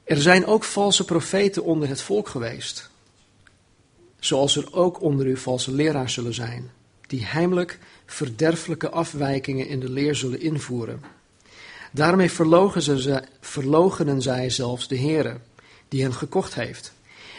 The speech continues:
en brengen zij een snel verderf over zichzelf. En velen zullen hen, door wie de weg van de waarheid gelasterd zal worden,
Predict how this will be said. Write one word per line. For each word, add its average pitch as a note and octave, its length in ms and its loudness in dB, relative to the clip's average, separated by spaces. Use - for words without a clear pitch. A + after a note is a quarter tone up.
en C#3 80 -6
brengen E3 280 6
zij D3+ 200 2
een C#3 80 -2
snel F#3 360 0
verderf D#3+ 600 -2
over B2 280 -6
zichzelf. B2 600 -8
En C3+ 140 -2
velen F#3 420 4
zullen E3 360 2
hen, C#3+ 500 -2
door B2+ 260 -2
wie C#3 140 2
de C3 100 -4
weg D3+ 220 -2
van D3 140 -6
de C#3+ 80 0
waarheid C3+ 380 -4
gelasterd C3+ 480 -4
zal B2 160 -4
worden, A2+ 340 -6